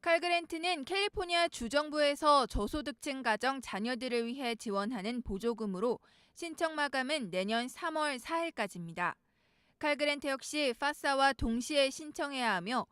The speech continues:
고등학교 성적 증명서와 함께 가정의 소득 내역과 세금 보고 증명서를 제출해야 합니다.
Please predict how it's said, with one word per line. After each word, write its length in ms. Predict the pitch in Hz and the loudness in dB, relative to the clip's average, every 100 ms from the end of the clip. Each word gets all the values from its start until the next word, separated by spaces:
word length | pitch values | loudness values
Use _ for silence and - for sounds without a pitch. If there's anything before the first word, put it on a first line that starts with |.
| _ _ _ | _ _ _
고등학교 600 | - 208 294 285 - 311 | -4 -2 -2 -2 -2 -2
성적 420 | 320 359 330 330 - | -2 -6 0 -2 0
증명서와 640 | 240 247 277 294 269 254 | -4 -2 -4 -2 2 4
함께 500 | 240 214 254 254 185 - | 4 0 2 4 2 0
가정의 520 | - 190 202 220 262 | -4 0 0 0 -2
소득 360 | - 330 330 - | -4 -4 -4 -2
내역과 680 | 185 196 185 - 240 208 - | 2 4 2 2 4 4 -2
세금 420 | - 359 359 320 | -8 -6 -6 -4
보고 240 | 311 269 | -2 -2
증명서를 720 | 262 214 196 202 - 160 226 | -4 -4 -4 -4 -6 -4 -4
제출해야 580 | 254 220 - 269 220 180 | -2 -4 -4 -4 -4 -4
합니다. 400 | 160 160 165 160 | -8 -8 -8 -8